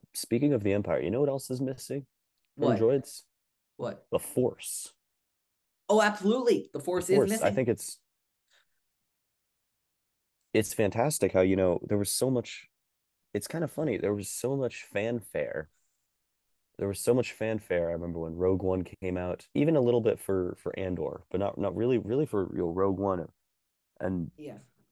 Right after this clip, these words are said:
Speaker 1: some of those other Star Wars projects of, "Oh, no Star Wars without the Force, the everyman Star Wars, Star Wars for the non-believer." Well, actually, it's, it's,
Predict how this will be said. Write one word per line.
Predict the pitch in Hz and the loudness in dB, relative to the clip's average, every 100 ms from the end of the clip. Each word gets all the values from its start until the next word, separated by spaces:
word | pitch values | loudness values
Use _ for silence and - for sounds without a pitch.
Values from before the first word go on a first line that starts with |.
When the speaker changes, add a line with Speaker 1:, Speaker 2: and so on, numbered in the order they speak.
| _ - | _ -8
Speaker 1:
some | - 117 | -2 -2
of | 101 | -2
those | 98 | -2
other | 104 95 | 0 -2
Star | - 95 | 2 2
Wars | 90 - | 2 0
projects | 90 87 85 82 - - | 0 0 0 -4 -6 -6
of, | 90 87 | -4 0
"Oh, | 98 95 90 85 _ _ - | 2 2 -2 -6 _ _ -8
no | 92 98 87 - _ _ | -4 -4 -4 -10 _ _
Star | - - 107 | -10 -4 -2
Wars | 104 101 | -2 -2
without | 101 98 95 | -2 -4 -6
the | 98 | -8
Force, | 98 98 92 - - | -4 -2 -2 -6 -2
the | 101 | 0
everyman | 113 110 101 98 92 | 0 -2 -4 -6 -8
Star | - 95 92 | -4 -2 0
Wars, | 92 87 82 | 0 -2 -6
Star | - 101 110 | -4 -2 0
Wars | 101 98 - | 0 -2 -4
for | 101 | -8
the | 98 | -6
non-believer." | 98 98 98 101 92 82 - _ _ _ _ - | -6 -6 -4 -6 -6 -12 -14 _ _ _ _ -10
Well, | 92 | -4
actually, | 180 180 - 95 92 | -4 -4 -2 0 0
it's, | 90 - - | 0 -4 -8
it's, | 90 87 - - | -8 -8 -12 -16